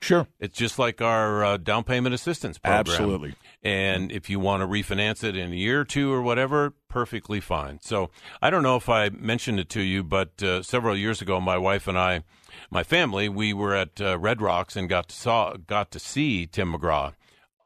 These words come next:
Speaker 2: Really, really
Speaker 1: Mm-hmm.
Speaker 2: great performer. It
Speaker 1: Oh,
Speaker 2: was,
Speaker 1: this
Speaker 2: it was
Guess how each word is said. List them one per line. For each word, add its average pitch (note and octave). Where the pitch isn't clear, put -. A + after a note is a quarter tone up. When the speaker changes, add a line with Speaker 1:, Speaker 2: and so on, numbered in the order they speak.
Speaker 2:
Really, G2+
really F#2
Speaker 1:
Mm-hmm. C#2+
Speaker 2:
great E2
performer. D2+
It -
Speaker 1:
Oh, F2
Speaker 2:
was, F2+
Speaker 1:
this E2
Speaker 2:
it G2+
was D#2+